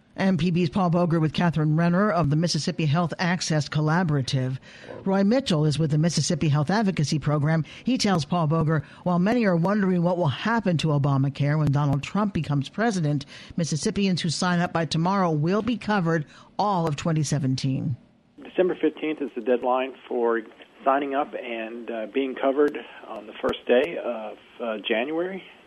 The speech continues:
Speaker 2: two thousand seventeen. Uh, and it's also a good date if you, um, if you've already got coverage to, to look at your plan, uh, see if it still works for you, see if the premiums are, are comfortable for your budget, and, uh,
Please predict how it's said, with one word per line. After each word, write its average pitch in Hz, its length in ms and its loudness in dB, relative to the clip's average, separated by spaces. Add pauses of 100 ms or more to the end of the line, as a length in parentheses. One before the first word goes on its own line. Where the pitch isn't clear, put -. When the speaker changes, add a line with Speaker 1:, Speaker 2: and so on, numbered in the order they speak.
Speaker 2:
two 120 120 -4
thousand 104 360 0
seventeen. 117 540 -4 (380)
Uh, 95 240 -20 (180)
and 107 240 -8
it's - 160 -8
also 202 340 8
a 110 40 10
good 117 200 4
date 120 280 6
if - 240 0
you, 120 440 2 (240)
um, 104 520 -2 (240)
if - 120 -10
you've - 120 -12
already 165 240 4
got 151 340 2
coverage 147 400 -2 (160)
to, 107 220 -6 (100)
to 117 80 -4
look 135 220 2
at 131 100 -2
your - 100 -4 (120)
plan, 131 400 -4 (520)
uh, 107 180 -4 (120)
see 135 80 2
if 131 140 0
it - 160 -8
still 113 160 2
works 113 280 2 (120)
for 139 120 4
you, 139 300 -2 (500)
see 123 80 0
if 117 140 0 (200)
the 104 360 -4
premiums 120 480 -6 (100)
are, 113 60 -2
are - 720 -6 (360)
comfortable 127 440 -2 (100)
for 107 140 -2
your 104 360 -6 (460)
budget, 117 340 2
and, 123 480 -6
uh, 123 300 0